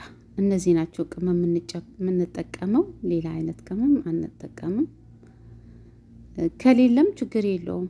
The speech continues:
ባለን ነገር መጠቀም እንችላለን። ውድ ተከታታዮች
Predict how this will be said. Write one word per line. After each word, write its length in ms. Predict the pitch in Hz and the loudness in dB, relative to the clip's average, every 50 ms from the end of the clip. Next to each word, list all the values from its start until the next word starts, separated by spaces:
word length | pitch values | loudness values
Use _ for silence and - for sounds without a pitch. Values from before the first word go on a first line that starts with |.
| - - | -10 -12
ባለን 540 | 214 220 254 285 320 339 330 320 330 311 302 294 269 | -8 -4 -2 -2 2 2 4 4 6 6 6 6 6
ነገር 320 | 262 262 262 294 285 294 269 | 4 2 0 0 0 0 0
መጠቀም 460 | 226 185 175 - - 175 - 175 180 | -2 -6 -6 -8 -14 -14 -12 -10 -8
እንችላለን። 600 | 185 185 180 - - 180 180 180 180 185 202 208 196 | -8 -8 -10 -10 -10 -10 -8 -6 -6 -6 -6 -6 -6
ውድ 260 | 180 190 214 196 190 - 165 | -6 -6 -6 -6 -6 -8 -10
ተከታታዮች 800 | - - 170 - - 175 - 180 170 - - 180 175 175 - - | -10 -12 -14 -14 -14 -12 -12 -12 -12 -12 -10 -10 -10 -10 -12 -14